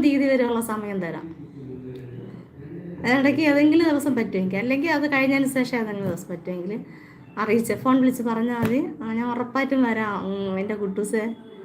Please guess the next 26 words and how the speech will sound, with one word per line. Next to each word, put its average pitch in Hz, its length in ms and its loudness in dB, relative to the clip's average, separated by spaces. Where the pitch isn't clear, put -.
ഹായ് 277 260 4
കുട്ടൂസേ 285 380 4
എന്ന് 262 160 6
വിളിക്കുന്നുണ്ട്. 226 580 0
കുട്ടൂസ് 269 400 0
ഷീ 311 120 2
ഹായ് 269 280 2
എന്ന് 254 160 6
വിളിക്കുന്നുണ്ട്. 220 560 -2
ഈ 427 60 10
പാട്ടുകളൊക്കെ 381 680 6
ഇത് 311 140 6
എവിടെ 330 200 6
നിന്ന് 311 200 4
കിട്ടണേ 254 280 2
കുട്ടൂസേ? 220 400 -2
ഏ, 311 40 2
അടിപൊളി 285 640 6
പാട്ട്, 254 220 2
എല്ലാം 370 520 6
ഇഷ്ടപ്പെട്ട 330 440 2
പാട്ടാണ്. 254 420 2
എല്ലാന്ന് 320 520 4
വെച്ചാൽ 339 300 4
എവിടെ 339 200 6
നിന്ന് 427 120 6